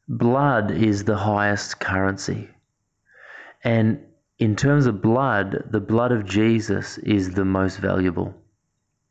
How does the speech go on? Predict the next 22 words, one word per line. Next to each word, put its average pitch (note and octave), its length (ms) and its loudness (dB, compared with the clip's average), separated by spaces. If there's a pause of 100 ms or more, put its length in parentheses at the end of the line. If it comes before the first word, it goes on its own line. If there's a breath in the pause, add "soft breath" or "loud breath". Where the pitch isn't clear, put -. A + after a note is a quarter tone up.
(480 loud breath)
The G#2 400 2
occult A#2 600 -2
and G2 180 2
the F#2 220 2
satanic G#2+ 680 -2
people, G#2+ 600 0 (800 loud breath)
you A#2+ 100 0
know, A2 240 2
kill B2+ 440 2
babies A2+ 600 2
and G2+ 140 2
make A2 200 0
sacrifices G2+ 1120 -2 (180)
to - 120 -2
get G2+ 280 -2
spiritual G2+ 600 0
power. F#2+ 400 -4
But G#2 200 -4
the G#2+ 80 0
blood G#2+ 380 0
of B2+ 160 -2
Jesus G#2+ 720 -2